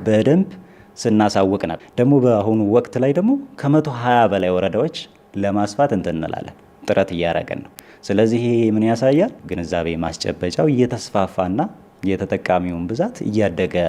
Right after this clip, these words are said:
እየመጣ እንደሆነ ነው የሚያሳየው። ለዚህም ደግሞ ከተለያዩ ባለድርሻ አካላት ጋር በመሆን ይህንን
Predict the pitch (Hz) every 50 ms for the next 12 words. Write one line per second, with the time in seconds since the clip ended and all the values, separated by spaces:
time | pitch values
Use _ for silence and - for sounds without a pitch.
0 | 80 69 - - - - - - - 82 82 82 82 82 82 80 87 82 82 82
1 | 82 - - 80 82 85 78 73 82 87 98 127 170 226 - - - - - 90
2 | 85 85 87 90 87 - 104 107 139 190 247 240 - - - - - - 98 95
3 | 113 120 131 151 160 180 202 185 - 123 - 127 123 120 120 120 120 120 117 107
4 | 101 92 90 87 90 85 - 87 85 82 80 78 80 78 - - - - - 98
5 | 95 98 104 113 135 175 202 175 123 107 101 101 104 104 101